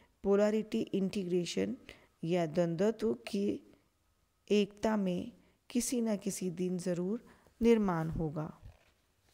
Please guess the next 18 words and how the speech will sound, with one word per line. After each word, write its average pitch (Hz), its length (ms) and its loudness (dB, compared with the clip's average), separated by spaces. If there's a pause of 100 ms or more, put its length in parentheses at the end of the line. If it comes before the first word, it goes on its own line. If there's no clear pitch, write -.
(800)
यह 233 240 2
बात 214 380 -2 (360)
सब 226 340 0 (500)
समझ 220 440 2
गए 156 280 -2
थे, 165 240 -2 (640)
लेकिन 202 280 0 (100)
कब 180 280 2
और 190 140 2
कैसे 185 380 0
निर्माण 214 420 2
होगा, 220 380 0 (460)
ये 247 100 2
किसी 233 280 0
को 240 160 2
नहीं 196 280 2
पता 165 340 0
था। 160 200 -2